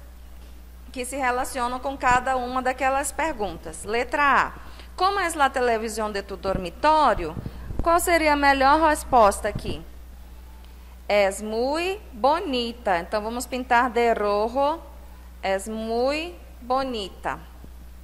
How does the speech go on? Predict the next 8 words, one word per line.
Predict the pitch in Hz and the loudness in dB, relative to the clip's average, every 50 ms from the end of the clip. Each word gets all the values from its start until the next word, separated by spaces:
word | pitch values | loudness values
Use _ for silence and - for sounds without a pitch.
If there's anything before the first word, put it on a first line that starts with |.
| - - | -18 -16
Certo? | - - - 208 208 214 226 - - - 403 440 - - - - - - - - - - - - - - - | -10 -6 0 4 4 4 4 2 -2 -6 -6 -6 -6 -10 -16 -18 -18 -18 -18 -18 -18 -18 -18 -18 -18 -10 -2
Letra | 220 226 254 240 330 320 302 | 2 2 2 4 4 2 2
B. | 247 247 247 220 214 | 4 4 4 4 4
¿De | 220 - 285 320 - | 0 -4 -8 -8 -6
quién | - 330 349 381 381 370 330 | -6 -2 0 0 0 0 0
es | 277 254 247 247 254 269 - - - | 0 2 2 2 0 0 -4 -4 -4
el | 226 214 208 202 - | -4 -4 -2 -2 2
ratón | 220 240 262 254 - 269 247 240 240 254 269 | 2 2 2 2 -2 -2 -2 0 -2 -2 -4